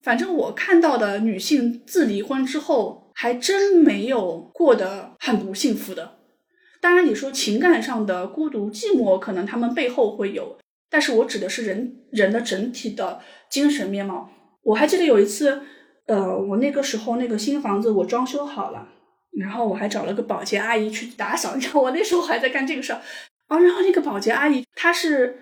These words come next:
当年婚姻状态的时候，她的前夫对她家暴，她大着肚子，她没有离婚。当时她离婚还能分到一套房子，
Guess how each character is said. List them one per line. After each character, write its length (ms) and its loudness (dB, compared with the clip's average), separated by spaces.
当 240 8
年 180 2
婚 180 2
姻 200 6
状 200 2
态 140 -2
的 120 0
时 220 -4
候， 600 -4
她 120 -2
的 440 0
前 260 0
夫 140 0
对 100 2
她 100 -4
家 220 -4
暴， 460 -2
她 100 -2
大 160 0
着 120 0
肚 180 -2
子， 80 -8
她 100 -6
没 100 2
有 120 2
离 180 -6
婚。 400 0
当 120 0
时 120 0
她 140 0
离 120 0
婚 100 -4
还 140 -2
能 140 0
分 160 0
到 140 -2
一 40 -4
套 120 -8
房 260 -6
子， 240 -10